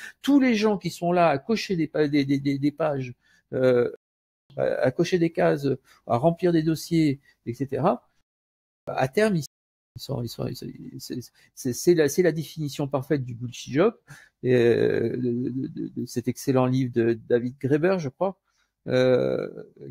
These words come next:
qui est, qui est, euh, qui, qui signale le fait que ce genre de, de, de, de choses existent,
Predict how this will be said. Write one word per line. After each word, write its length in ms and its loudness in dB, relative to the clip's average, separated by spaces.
qui 280 0
est, 340 6
qui 200 -4
est, 340 -2
euh, 640 -2
qui, 260 -6
qui 140 -14
signale 500 0
le 180 0
fait 300 0
que 400 2
ce 200 -6
genre 200 0
de, 180 2
de, 160 -4
de, 140 -2
de 120 -2
choses 260 -4
existent, 420 -2